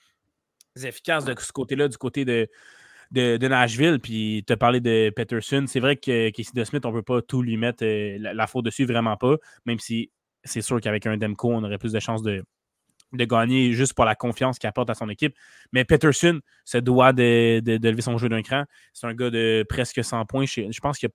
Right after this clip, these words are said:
pas fait tout à fait cent points cette année, ou, ou s'il l'a fait, il était proche, là. Euh, mais, euh, bref, peu importe. Un, un gars qui a énormément de points cette année, qui a commencé en force. Donc, euh, c-, il doit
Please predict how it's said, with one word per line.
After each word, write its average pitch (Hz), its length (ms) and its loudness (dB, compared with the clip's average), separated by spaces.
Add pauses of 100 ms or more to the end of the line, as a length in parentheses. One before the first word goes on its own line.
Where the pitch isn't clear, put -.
pas 123 100 0
fait 120 220 -4
tout - 160 -20
à 117 80 -2
fait 127 120 -10
cent 110 180 -8
points 127 160 -12
cette 113 180 -16
année, 113 200 -10
ou, 117 360 -16
ou 110 60 -14
s'il 123 220 -10
l'a 117 80 -4
fait, 131 140 -6
il 117 60 -4
était 110 160 -10
proche, - 280 -8
là. 131 60 -6 (520)
Euh, 110 760 -4 (220)
mais, 113 320 0
euh, 104 640 0
bref, 117 240 4
peu 127 80 4
importe. 147 320 4 (320)
Un, 131 80 2
un 143 180 6
gars 143 220 8
qui 147 100 2
a 131 140 6
énormément 135 500 6
de 120 60 -2
points 147 160 2
cette 131 200 0
année, 131 360 4 (240)
qui 123 80 -6
a - 20 -4
commencé 123 420 -2
en 123 120 0
force. 143 460 2 (340)
Donc, 120 320 0
euh, 117 520 2
c-, - 200 -14 (100)
il 117 340 -10
doit 147 520 4